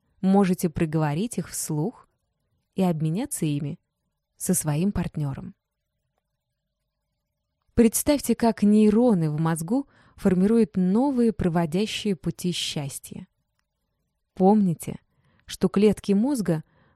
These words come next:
образуют новые связи – по мере вашей психологической практики. Представьте, что эндорфины устремляются к вашим рецепторам радости,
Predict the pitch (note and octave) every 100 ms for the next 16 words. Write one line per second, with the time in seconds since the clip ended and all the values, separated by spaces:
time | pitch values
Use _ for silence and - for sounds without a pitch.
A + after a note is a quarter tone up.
0 | _ G3 G3 A#3+ D#4 B3+ G#3 G#3+ A#3 F#3+
1 | D#3 D3 C#3+ D#3+ F#3+ C4 G#3 E3 - _
2 | _ _ - E3+ G#3+ A#3 F3+ G3 - F#3+
3 | - - - - F3 D#3 D3+ D#3+ - F3
4 | - D#3+ - - D3+ - - - - _
5 | _ _ _ _ _ _ _ _ _ _
6 | G3 G3+ - G#3+ G3 G3+ - G3+ F#3+ F#3
7 | F#3+ - C4 D4 F#3 D#3 _ G3 F#3+ -
8 | G3+ G#3 G#3+ - G3 F#3+ F#3 F#3 F#3 -
9 | G3+ - F3+ F3 F3 A3+ G#3 - - E3